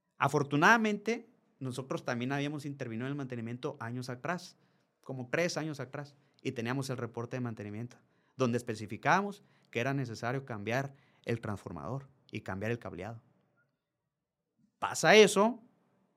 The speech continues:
nos quieren cargar el muerto porque tú fuiste el que interviniste, y se entiende, ¿no? Puede ser lógico, tú fuiste el último que le metió mano, ¿no? O sea, ¿qué pasó?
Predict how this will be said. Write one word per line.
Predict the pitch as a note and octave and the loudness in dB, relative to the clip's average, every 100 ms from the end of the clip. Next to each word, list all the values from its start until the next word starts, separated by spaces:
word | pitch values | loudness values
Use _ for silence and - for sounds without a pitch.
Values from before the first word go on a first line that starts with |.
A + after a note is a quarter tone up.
| _ _ _ _ | _ _ _ _
nos | - A#2 G#2 | -10 -8 -6
quieren | - B2 D3 | 0 2 4
cargar | C3 B2+ C#3+ | 4 6 4
el | C#3+ | 6
muerto | E3+ F3+ F3+ G3 | 6 6 4 2
porque | A#2+ - | 0 -4
tú | A#2+ - | -6 -4
fuiste | B2+ C#3+ D#3+ | -2 2 2
el | |
que | D3 | 4
interviniste, | C#3+ C#3+ C#3 E3 G3+ G3+ | 4 4 6 6 8 8
y | F3 | 10
se | G3+ | 10
entiende, | F3+ G#3+ E4 F3 | 10 10 10 10
¿no? | E3 A3 | 8 8
Puede | F#3+ | 6
ser | F#3 F#3 | 6 4
lógico, | G#3 G#3 G3 - | 4 2 0 0
tú | D#3 | -2
fuiste | E3+ F#3+ | 0 0
el | |
último | F3 F3+ | 2 0
que | F3 | 2
le | D3+ | 0
metió | C#3 C#3 | 0 2
mano, | F3 A#3 G#3 | 6 6 6
¿no? | D#3 | 2
O | G3 | 2
sea, | D3+ | 0
¿qué | F3+ | 0
pasó? | - F3 B3 - | -2 0 0 0